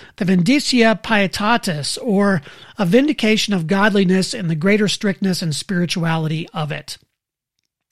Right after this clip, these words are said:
So this is published in sixteen sixty-three. Wesley will make it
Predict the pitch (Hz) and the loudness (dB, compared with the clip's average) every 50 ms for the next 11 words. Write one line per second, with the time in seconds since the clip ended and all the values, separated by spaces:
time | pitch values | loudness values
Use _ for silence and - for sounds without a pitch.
0 | - - - - 233 208 247 - - 233 - - 233 233 240 240 - - 208 165 | -20 -14 -6 -2 0 0 0 0 0 -4 -2 0 0 2 2 0 0 -2 -4 -4
1 | - 240 196 - - 226 214 202 - - 208 - - 220 185 - - 196 196 196 | -2 -4 -4 -4 -4 -4 -2 -2 -2 -4 -6 -6 -6 -6 -6 -6 -4 -2 -2 0
2 | 202 196 160 - - - - - - - _ _ - 220 226 202 - 254 226 220 | 0 -2 -4 -6 -12 -20 -20 -20 -20 -20 _ _ -4 -2 -2 -2 0 0 0 0
3 | 185 190 180 175 180 196 202 208 - 247 240 254 254 - | 0 0 0 0 0 0 -2 -2 0 0 0 0 -2 -4